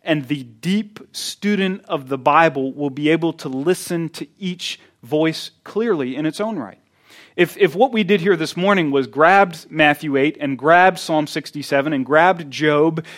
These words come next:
and Luke and Paul and Moses and heard them all at once, my fear is Psalm sixty-seven would never get a word in edgewise,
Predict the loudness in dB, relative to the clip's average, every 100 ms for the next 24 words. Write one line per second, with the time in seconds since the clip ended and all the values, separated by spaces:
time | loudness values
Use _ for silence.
0 | -8 -2 0 4 4 4 -2 -6 -6 2
1 | 6 6 6 4 2 4 4 2 -2 -2
2 | -6 -4 -4 -4 4 4 6 2 2 2
3 | 2 2 0 -2 0 -2 -4 -14 -18 -16
4 | 0 0 0 -4 -2 2 2 2 -2 -10
5 | -14 _ -8 -2 -2 -2 -8 -10 -10 -4
6 | -4 -2 -6 -4 0 0 -2 -4 -4 -4
7 | -6 -4 -2 -2 -2 0 -2 -2 -12 -12
8 | -18 -20